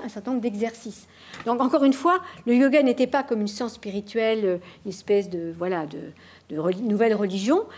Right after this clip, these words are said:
Non, euh, sur le plan pragmatique, il a utilisé le yoga pour aider les comédiens à trouver la, la, à se, à se déconcentrer ou se concentrer, à respirer, voilà, à respirer, évidemment. Voilà, donc c'est,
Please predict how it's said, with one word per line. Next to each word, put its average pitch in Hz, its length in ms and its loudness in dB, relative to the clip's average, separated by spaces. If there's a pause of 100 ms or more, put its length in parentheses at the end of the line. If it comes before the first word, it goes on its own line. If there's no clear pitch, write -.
(180)
Non, 359 240 6
euh, 202 200 2
sur 208 140 0
le 233 80 6
plan 339 160 2
pragmatique, 233 800 0
il 226 140 2
a 233 40 6
utilisé 254 460 4
le 214 100 4
yoga 196 400 2
pour 254 160 0
aider 226 220 2
les 240 80 -2
comédiens 196 500 -2 (320)
à 208 180 0
trouver 214 220 0
la, 202 100 4 (140)
la, 185 640 -6
à 196 60 -10
se, 196 140 -2 (100)
à 170 100 -8
se - 160 -8 (300)
déconcentrer 208 640 -2
ou 208 80 -2
se 202 140 -4
concentrer, 202 680 -2 (300)
à 180 100 0
respirer, 269 800 2 (180)
voilà, 175 220 0
à - 80 -6
respirer, 185 640 -6 (240)
évidemment. 185 360 -2 (360)
Voilà, 214 200 4
donc 277 200 4
c'est, 285 180 2